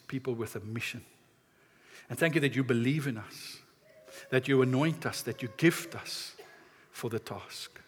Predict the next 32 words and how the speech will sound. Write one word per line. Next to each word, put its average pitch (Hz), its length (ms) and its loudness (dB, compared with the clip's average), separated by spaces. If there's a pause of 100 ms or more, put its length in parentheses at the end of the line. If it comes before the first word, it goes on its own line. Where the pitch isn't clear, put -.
(460)
And 123 80 4
I 127 60 6
pray 180 260 8
that 160 120 8
in 160 140 2
this 165 240 2
year, 143 160 8
every 185 260 8
one 151 200 2
of 131 160 2
us 110 240 -4
will 127 100 -2
see 139 520 -2 (400)
some 202 300 4
victories 135 680 0 (1040)
on 117 100 -6
our 110 120 0
front 113 320 -8
lines. - 380 -12 (680)
We 165 100 4
will 151 140 6 (100)
see - 480 2
your 151 320 -2
kingdom 127 480 -2
come 110 240 -8 (1120)
on 131 140 -4
earth 104 240 -8
as 98 140 -6
it 95 120 -12
is 98 160 -12
in 95 80 -14
heaven. 92 240 -12